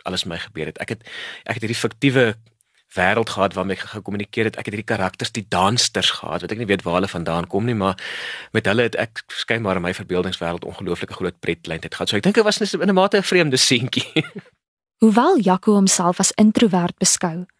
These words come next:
Speaker 2: onthou sy ouers dat hy van kleins af 'n entoesiastiese storieverteller by familiegeleenthede was.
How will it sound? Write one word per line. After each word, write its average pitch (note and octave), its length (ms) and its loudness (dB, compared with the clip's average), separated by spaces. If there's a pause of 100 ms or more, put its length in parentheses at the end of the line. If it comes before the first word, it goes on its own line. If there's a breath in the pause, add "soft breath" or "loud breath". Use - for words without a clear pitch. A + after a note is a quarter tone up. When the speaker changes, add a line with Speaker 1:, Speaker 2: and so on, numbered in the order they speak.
(540)
Speaker 2:
onthou A3 260 6
sy - 160 0 (140)
ouers G3+ 320 6
dat F#3+ 120 4
hy E3+ 120 4
van F#3+ 220 6
kleins B3 460 4
af - 180 0
'n - 180 -2
entoesiastiese A#3+ 880 2
storieverteller F3+ 920 2
by F#3+ 100 6
familiegeleenthede F3+ 1040 6
was. E3+ 420 0